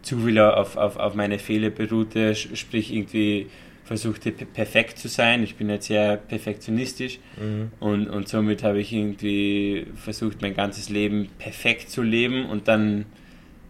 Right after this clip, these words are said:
Speaker 1: bin ich irgendwie eingefroren und, und, und dann war ich nur mehr zu Hause und, ähm, ja, sehr in ein tiefes Loch gefallen.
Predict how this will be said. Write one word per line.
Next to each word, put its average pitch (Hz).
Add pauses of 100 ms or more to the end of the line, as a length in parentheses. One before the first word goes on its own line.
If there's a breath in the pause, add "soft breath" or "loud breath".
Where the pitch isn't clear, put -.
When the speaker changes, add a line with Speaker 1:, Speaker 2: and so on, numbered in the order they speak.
(140)
Speaker 1:
bin 104
ich 101
irgendwie 104
eingefroren 98
und, 98
und, 98
und 98
dann 98 (120)
war 92
ich 92
nur 107
mehr 101
zu 107
Hause 110
und, 101 (840 loud breath)
ähm, 95 (160)
ja, 92
sehr 98
in 95
ein 95
tiefes 104
Loch -
gefallen. -